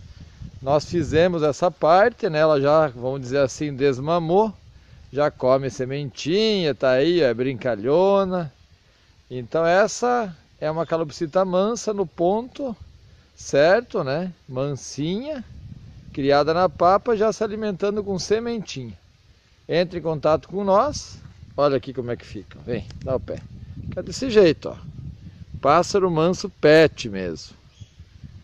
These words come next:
Entre em contato com nós, fizemos as entregas na sua casa aí.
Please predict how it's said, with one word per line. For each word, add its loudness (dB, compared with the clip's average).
Entre 0
em -6
contato 2
com -4
nós, 6
fizemos 2
as 2
entregas 4
na 0
sua 4
casa 6
aí. 4